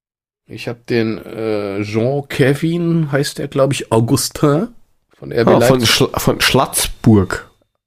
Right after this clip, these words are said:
Speaker 1: Ist aber
Speaker 2: Und dann
Speaker 1: zurzeit grad
Speaker 2: zu
Speaker 1: ange-,
Speaker 2: Lepsch.
Speaker 1: angeschlagen. Da, bei dem weißt du auch nie, ob er spielt.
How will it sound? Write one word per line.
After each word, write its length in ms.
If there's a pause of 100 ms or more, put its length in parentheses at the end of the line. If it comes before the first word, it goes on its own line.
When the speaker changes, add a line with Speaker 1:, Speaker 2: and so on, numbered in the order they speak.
Speaker 1:
Ist 160
aber 140
Speaker 2:
Und 80
dann 160
Speaker 1:
zurzeit 260
grad 100
Speaker 2:
zu 320 (140)
Speaker 1:
ange-, 240
Speaker 2:
Lepsch. 80 (140)
Speaker 1:
angeschlagen. 720 (1400)
Da, 120
bei 140
dem 160
weißt 200
du 40
auch 120
nie, 120
ob 80
er 100
spielt. 360